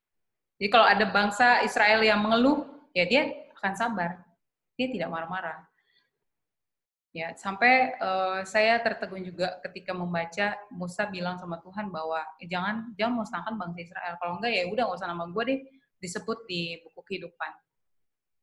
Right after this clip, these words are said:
Because his love is too big untuk bangsa yang suka ngedumel ini, gitu. Apakah dia mudah mempunyai karakter demikian? No.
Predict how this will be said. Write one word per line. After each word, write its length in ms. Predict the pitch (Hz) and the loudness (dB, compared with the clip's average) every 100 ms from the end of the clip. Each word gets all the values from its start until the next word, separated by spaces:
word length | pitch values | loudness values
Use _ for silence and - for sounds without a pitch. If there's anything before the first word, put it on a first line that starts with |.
| _ _ _ _ _ | _ _ _ _ _
Because 640 | 202 - - 269 269 - - _ _ | -8 -8 -2 2 2 0 -8 _ _
his 320 | - 220 - | -4 -4 -2
love 320 | 226 240 240 233 | 0 2 2 0
is 320 | 226 - - _ _ _ | -2 -4 -10 _ _ _
too 240 | - 247 190 | -4 -2 0
big 420 | 269 302 - - - _ _ - | 2 2 2 -8 -16 _ _ -4
untuk 280 | 240 262 - | -4 -4 -4
bangsa 360 | 196 208 - 262 | -2 -2 2 4
yang 160 | 240 | 4
suka 240 | - - 196 196 | 0 -4 -6 -4
ngedumel 480 | 180 196 196 190 190 | -2 -2 -2 -4 -2
ini, 480 | 233 214 208 175 | -2 0 -2 -6
gitu. 140 | - _ _ _ _ _ _ _ _ _ _ _ _ _ _ _ _ _ _ _ _ _ | -12 _ _ _ _ _ _ _ _ _ _ _ _ _ _ _ _ _ _ _ _ _
Apakah 440 | - 226 262 277 262 | 2 4 6 4 4
dia 80 | 277 | 4
mudah 720 | 311 359 262 233 202 - - - | 4 2 6 6 6 -2 -8 -8
mempunyai 800 | 208 208 226 220 226 254 269 269 | -6 -2 0 4 6 6 4 0
karakter 480 | - 208 214 240 214 | 2 2 4 0 0
demikian? 640 | 214 220 247 233 - - | -2 0 2 2 0 -8
No. 480 | 247 302 277 180 - | -2 2 2 0 -6